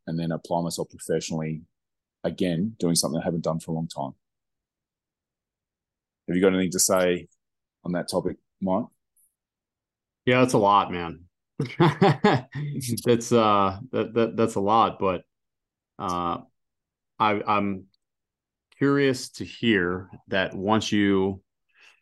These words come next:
Speaker 2: kind of, some of the stuff that you were talking about, it, you know, once you complete it, I am curious to hear your response as to be like, "Uh, yeah, you know what? It was a good thing that I went back and did this because I did learn something,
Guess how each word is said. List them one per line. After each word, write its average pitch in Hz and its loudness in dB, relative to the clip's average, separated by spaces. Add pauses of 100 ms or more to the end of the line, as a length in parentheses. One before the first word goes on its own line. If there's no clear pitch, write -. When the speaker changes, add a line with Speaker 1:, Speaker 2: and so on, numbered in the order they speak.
(480)
Speaker 2:
kind 110 -2
of, - -16
some 110 0
of 101 2
the 95 0
stuff 101 -2
that 101 -4
you 95 -2
were 92 -4
talking 98 -4
about, 90 -6
it, 92 -8
you 101 -6
know, 92 -4
once 110 -2
you 123 0
complete 101 -2
it, 85 -4 (300)
I 98 -6
am 101 -4
curious 95 -6
to 92 -8
hear 90 -2 (100)
your 98 0
response 92 0
as 92 -4
to 92 -6
be 92 -2
like, 87 -2
"Uh, 135 2
yeah, 120 2
you 120 4
know 120 2
what? 117 0
It 110 -4
was 101 -4
a 98 -8
good 90 -4
thing 90 -6
that 87 -4
I 87 -4
went 87 -6
back 82 -6
and 90 -2
did 87 -4
this 87 -4
because - -6
I 90 2
did 90 0
learn 87 -2
something, 85 -6